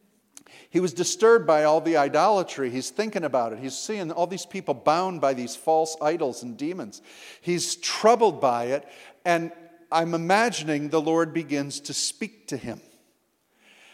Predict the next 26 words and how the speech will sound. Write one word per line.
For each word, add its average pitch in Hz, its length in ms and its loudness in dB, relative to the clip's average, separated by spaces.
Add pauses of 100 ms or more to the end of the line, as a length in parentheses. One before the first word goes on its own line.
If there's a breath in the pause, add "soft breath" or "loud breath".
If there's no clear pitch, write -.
(120 soft breath)
and 139 80 -4
begins 170 320 0
to 175 100 -6
show 208 400 2
him 156 320 -4
things. - 840 -12 (880 soft breath)
And 139 100 -10
that's 180 280 2
why 185 140 4
we 175 160 2
have 165 180 2
to 165 100 -2
have 151 160 0
an 147 100 -2
open 143 240 -4
ear 127 140 -4
to 123 80 -8
the 123 80 -6
Spirit. 180 400 -2 (240 loud breath)
And 156 100 0
he 156 120 -4
comes 185 280 -6
along 170 380 0
one 175 220 0
other 180 200 0
one. 135 300 -2